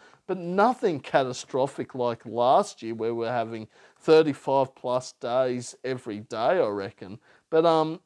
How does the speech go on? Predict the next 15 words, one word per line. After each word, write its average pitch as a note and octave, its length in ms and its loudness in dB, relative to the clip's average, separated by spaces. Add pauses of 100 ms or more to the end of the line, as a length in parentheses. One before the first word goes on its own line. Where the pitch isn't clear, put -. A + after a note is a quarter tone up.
it's - 180 -10
sort D#4 420 0
of A4+ 100 -2
just G4 220 -2
a C#4+ 60 -6
little G#3+ 340 2
bit C#4 240 -2
scary D3 480 0
to B2+ 80 -6
think B2+ 380 -8
we're A#2+ 140 -2
halfway C3+ 500 0
through A2+ 280 -8
February G#2+ 720 -6
already. G2+ 680 -4